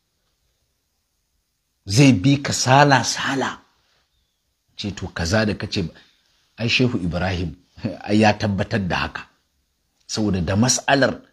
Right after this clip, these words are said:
ta kakare masa ya rasa yanda zai yi, kawai sai ya koma cikin littafin Ibn Taymiyyah. Ya je ya ɗauko bayanan da Ibn Taymiyyah ya yi na raddi ga wanda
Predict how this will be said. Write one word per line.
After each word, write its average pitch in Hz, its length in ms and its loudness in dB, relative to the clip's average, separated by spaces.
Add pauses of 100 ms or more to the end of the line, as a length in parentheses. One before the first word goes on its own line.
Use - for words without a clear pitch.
(200)
ta 123 100 -10
kakare 110 640 0
masa 110 220 -4
ya 104 160 0
rasa 120 220 -2
yanda 113 380 4
zai 101 180 0
yi, 87 280 -4 (1160)
kawai 123 260 2
sai 104 220 0
ya 104 60 2
koma 110 440 -2
cikin 104 360 -4
littafin 104 600 -6
Ibn 90 300 -2
Taymiyyah. 78 520 -8 (1500)
Ya 110 140 -2
je 117 180 6
ya 127 60 4
ɗauko 139 600 2
bayanan 117 560 4
da - 80 -2
Ibn 110 380 -2
Taymiyyah 101 560 -2
ya 87 160 0
yi 98 320 0 (1080)
na 110 240 4
raddi 127 480 4
ga 107 100 2
wanda 117 680 2